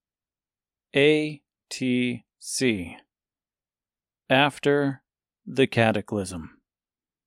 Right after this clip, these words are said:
When Dorothy awoke, she was still in her cage, being pulled on a cart by the wolves. She looked to her right and to her left.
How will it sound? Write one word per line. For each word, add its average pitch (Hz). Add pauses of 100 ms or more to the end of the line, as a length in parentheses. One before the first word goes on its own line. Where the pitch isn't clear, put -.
(2500)
When 151
Dorothy 175
awoke, 135
she -
was 123
still 131
in 127
her 113
cage, 117
being 113
pulled 120
on 107
a 104
cart 117
by 113
the 107
wolves. 113 (1040)
She -
looked 143
to 135
her 123
right 127 (760)
and 123
to 135
her 117
left. 110